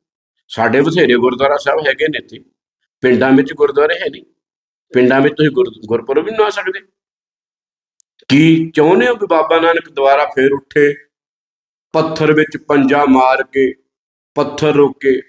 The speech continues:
ਰੀਠੇ ਮਿੱਠੇ ਦੁਬਾਰਾ ਚਾਹੁੰਦੇ ਹੋ? ਹੁਣ ਨਹੀਂ ਹੋਣੇ। ਉਹ ਪੁਜਾਰੀਆਂ ਨੇ ਜਿਹੜਾ ਕੁਛ ਕਰਨਾ ਸੀ ਕਰਤਾ, ਹੁਣ ਨਹੀਂ ਕੁਛ ਹੋਣਾ।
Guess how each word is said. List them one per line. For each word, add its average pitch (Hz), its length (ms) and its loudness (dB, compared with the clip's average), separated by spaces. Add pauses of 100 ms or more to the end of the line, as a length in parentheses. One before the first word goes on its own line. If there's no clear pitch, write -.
ਰੀਠੇ 143 340 0
ਮਿੱਠੇ 147 300 0
ਦੁਬਾਰਾ 120 400 -2
ਚਾਹੁੰਦੇ 202 320 -2
ਹੋ? 202 40 0 (380)
ਹੁਣ 156 160 4
ਨਹੀਂ 240 120 2
ਹੋਣੇ। 233 440 2 (960)
ਉਹ 135 100 -6
ਪੁਜਾਰੀਆਂ 143 480 2
ਨੇ 165 60 2
ਜਿਹੜਾ 180 120 -4
ਕੁਛ 185 220 -14
ਕਰਨਾ 156 260 -2
ਸੀ 165 120 -6
ਕਰਤਾ, 180 440 -2
ਹੁਣ 160 180 2
ਨਹੀਂ - 100 0
ਕੁਛ - 200 -2
ਹੋਣਾ। 208 380 0